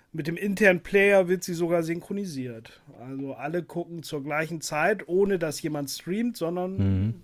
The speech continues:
Speaker 1: von der eigenen Datei.
Speaker 2: Also wie Group Watch quasi,
Speaker 1: Wie
Speaker 2: wie wir es
Speaker 1: Group
Speaker 2: mittlerweile
Speaker 1: Watch,
Speaker 2: auch von
Speaker 1: genau.
Speaker 2: anderen Streaming-Anbietern kennen.
Speaker 1: Genau.
Speaker 2: Mhm.
Speaker 1: Und eine andere Sache ist natürlich, man kann natürlich nicht nur mit Freunden gucken, sondern man kann auch in öffentliche Räume,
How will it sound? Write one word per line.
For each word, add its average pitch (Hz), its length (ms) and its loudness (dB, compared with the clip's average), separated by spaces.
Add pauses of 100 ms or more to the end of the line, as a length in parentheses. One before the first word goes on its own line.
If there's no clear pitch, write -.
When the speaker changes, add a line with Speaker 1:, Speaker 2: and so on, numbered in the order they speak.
Speaker 1:
von - 160 -10
der 190 160 -4
eigenen 143 380 -6
Datei. 120 260 -10
Speaker 2:
Also 101 240 2
wie 113 220 4
Group 113 480 4
Watch 90 500 2
quasi, 90 380 2
Speaker 1:
Wie - 0 -
Speaker 2:
wie 98 140 4
wir - 20 2
es - 80 0
Speaker 1:
Group 185 140 6
Speaker 2:
mittlerweile 190 520 6
Speaker 1:
Watch, 170 100 6
Speaker 2:
auch - 120 2
von 180 80 2
Speaker 1:
genau. 151 160 4
Speaker 2:
anderen 95 260 4
Streaming-Anbietern 87 800 0
kennen. 82 240 -2
Speaker 1:
Genau. 131 320 -2
Speaker 2:
Mhm. 101 120 0
Speaker 1:
Und 175 200 -4
eine 180 120 4
andere 233 440 8
Sache 214 300 6
ist 220 220 8
natürlich, 208 340 2
man 180 160 0
kann 202 160 2
natürlich 190 360 0
nicht 185 280 -4
nur 170 100 0
mit 160 300 -4
Freunden 240 880 0 (520)
gucken, 233 380 6
sondern 196 380 4
man 190 160 0
kann 196 180 2
auch 185 200 2
in 190 180 -2
öffentliche 156 800 -2 (340)
Räume, 156 520 -2